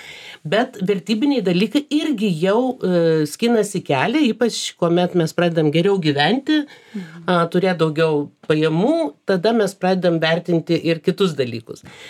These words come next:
Speaker 1: Tai va, ta iniciatyva buvo tokia dviejų pusių, reiškia, paskatinti verslą veikti skaidriai ir tuo pačiu paskatinti žmones paremti tą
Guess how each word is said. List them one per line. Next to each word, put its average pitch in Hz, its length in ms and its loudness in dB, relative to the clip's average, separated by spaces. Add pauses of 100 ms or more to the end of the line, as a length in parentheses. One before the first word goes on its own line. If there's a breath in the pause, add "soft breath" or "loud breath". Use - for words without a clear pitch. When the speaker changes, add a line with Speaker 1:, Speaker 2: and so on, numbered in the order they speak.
(120)
Speaker 1:
Tai 160 80 0
va, 175 80 2
ta 233 100 -2
iniciatyva 240 640 0
buvo 202 180 0
tokia 175 380 -2
dviejų 160 480 -2
pusių, - 400 -2
reiškia, - 400 -10
paskatinti 147 720 0
verslą 220 420 0
veikti 294 340 -2
skaidriai 254 600 0
ir 302 200 0
tuo 311 140 0
pačiu 247 460 -2 (260 loud breath)
paskatinti 170 600 0
žmones 214 680 2 (840 soft breath)
paremti 220 520 0
tą 143 200 -2